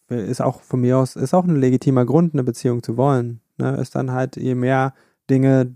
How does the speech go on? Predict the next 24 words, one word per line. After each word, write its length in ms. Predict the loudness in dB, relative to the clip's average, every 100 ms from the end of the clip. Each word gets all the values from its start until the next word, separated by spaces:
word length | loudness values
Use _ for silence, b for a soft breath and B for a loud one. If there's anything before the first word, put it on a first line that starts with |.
| _ -2
die 100 | 0
vereinen 440 | 0 2 4 4
soll, 340 | 4 4 4
umso 260 | 2 2 -2
schwieriger 460 | 0 2 2 2 -2
ist 120 | -6
es 80 | -4
dann, 580 | -2 -2 -4 -6 -10 -6
die 120 | -4
zu 120 | -2
finden. 500 | 2 2 2 -6 -12 _ -14
Ich 120 | -8
überlege 360 | -6 -2 -2
grad, 240 | 0 -2 -4
was 100 | -8
das 120 | -8
mit 80 | -8
der 60 |
<laughs> 20 | -10
Frage 480 | 0 0 2 0 2
noch 280 | 2 0
zu 160 | -6 -8
tun 260 | -4 -2 -2
hat. 160 | -2